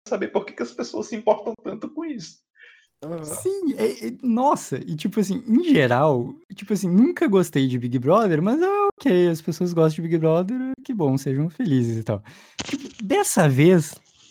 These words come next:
Speaker 3: é, ok, que boa parte do insuportável é porque, por exemplo,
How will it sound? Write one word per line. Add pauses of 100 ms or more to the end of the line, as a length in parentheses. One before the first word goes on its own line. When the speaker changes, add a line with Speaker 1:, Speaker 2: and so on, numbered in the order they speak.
(440)
Speaker 3:
é, (220)
ok,
que
boa
parte
do
insuportável
é
porque, (220)
por
exemplo,